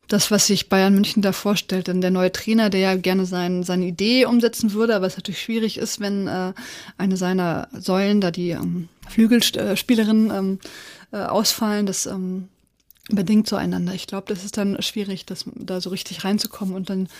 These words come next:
so eine acht null Gala vorzulegen, wie man das, äh, erwartet hätte, hätte ich jetzt fast gesagt, so beim, auf dem Papier.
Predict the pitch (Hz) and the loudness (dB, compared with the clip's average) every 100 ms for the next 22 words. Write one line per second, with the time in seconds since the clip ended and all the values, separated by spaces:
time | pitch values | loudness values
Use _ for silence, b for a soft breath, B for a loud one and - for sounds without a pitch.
0 | B B - 202 180 - 208 202 185 175 | B B -2 0 -2 -4 -4 -2 -2 -4
1 | 185 190 185 - 196 190 170 185 180 - | -4 -6 -6 -4 -2 0 0 -2 -4 -6
2 | - - - - _ - 185 180 185 - | -10 -12 -20 -20 _ -8 0 2 2 0
3 | - 196 190 180 180 180 - - - 196 | -10 -8 -4 -2 -2 -4 -8 -8 -6 -6
4 | 180 165 - - 175 175 - B B B | -4 -6 -8 -8 -4 -4 -6 B B B
5 | B B B B B B - 196 170 190 | B B B B B B -10 -4 -2 -2
6 | 170 - 170 | -2 -4 -4